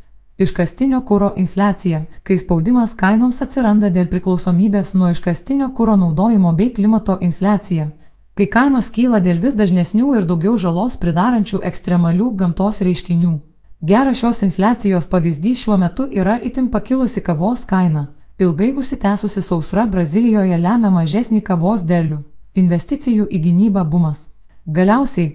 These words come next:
prie aukštesnės infliacijos ateityje gali prisidėti ir augančios investicijos į krašto apsaugą. Prasidėjus karui Ukrainoje, daugelis Europos valstybių turėjo pakeisti požiūrį į gynybos svarbą.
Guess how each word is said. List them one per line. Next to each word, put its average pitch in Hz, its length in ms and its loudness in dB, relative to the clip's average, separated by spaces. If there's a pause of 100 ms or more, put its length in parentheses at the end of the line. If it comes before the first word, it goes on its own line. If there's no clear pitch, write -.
(280)
prie 185 200 4
aukštesnės 185 680 0
infliacijos 185 640 0
ateityje 175 540 -2
gali 220 280 0
prisidėti 202 640 0
ir 180 220 -2
augančios 196 600 0
investicijos 185 760 -2
į 180 140 -6
krašto 190 340 -2 (120)
apsaugą. 151 420 -4 (300)
Prasidėjus 185 680 -2
karui 202 380 2
Ukrainoje, 190 680 0
daugelis 208 560 0
Europos 185 480 0
valstybių 226 560 0
turėjo 226 420 0
pakeisti 226 500 0
požiūrį 190 560 0
į 165 100 -2
gynybos 190 500 0
svarbą. 151 380 -2